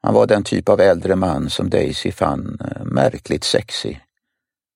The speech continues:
Även om det antagligen berodde mest på hennes gamla faderskomplex. Daisy gillade män som fick henne att känna sig trygg. Det var allt för länge sedan hon hade träffat en sån man. "Dags att prova något annat",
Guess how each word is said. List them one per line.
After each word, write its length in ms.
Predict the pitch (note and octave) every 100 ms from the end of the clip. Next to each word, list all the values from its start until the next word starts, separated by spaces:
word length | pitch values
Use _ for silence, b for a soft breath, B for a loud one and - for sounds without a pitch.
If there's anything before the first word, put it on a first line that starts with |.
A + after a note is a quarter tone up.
| _ -
Även 280 | G#2+ F2 F#2
om 100 | F#2+
det 120 | G#2
antagligen 500 | G2+ G#2+ D#2 F2+ F#2+
berodde 340 | A#2+ G#2+ E2 A2
mest 300 | F#2+ - -
på 100 | F#2
hennes 400 | F2 G2+ - -
gamla 360 | - F2+ F#2+
faderskomplex. 880 | - A2+ D#2+ D#2 - E2 - - - - _ _ _ _ _ _ _ _ _ _ _
Daisy 320 | - F#2 E2+ F#2
gillade 440 | G2+ G#2 D2+ G2+
män 240 | G2+ D#2+
som 200 | - -
fick 260 | G2 - -
henne 220 | D2 C#2+
att 180 | C#2+ -
känna 220 | - D#2
sig 180 | - F#2
trygg. 500 | - - E2 - - _ _ _ _ _ _ _ _ _ _ _ _ _
Det 100 | -
var 200 | F2+ F2
allt 280 | - E2+ D#2
för 120 | -
länge 300 | F#2 D#2+ E2+
sedan 280 | E2+ F#2 F2+
hon 140 | E2+
hade 180 | E2+ E2
träffat 420 | - E2 D#2 D2+
en 100 | G#2
sån 220 | G2 E2+ D#2+
man. 280 | D#2 D#2 - _ _ _ _ _ _ b b b b b b
"Dags 400 | - F#2 - -
att 280 | F2+ F2+ E2
prova 500 | - A2 G2+ G2+ A2+
något 260 | A2 G2+
annat", 680 | - F2 D2 E2+ F#2 - -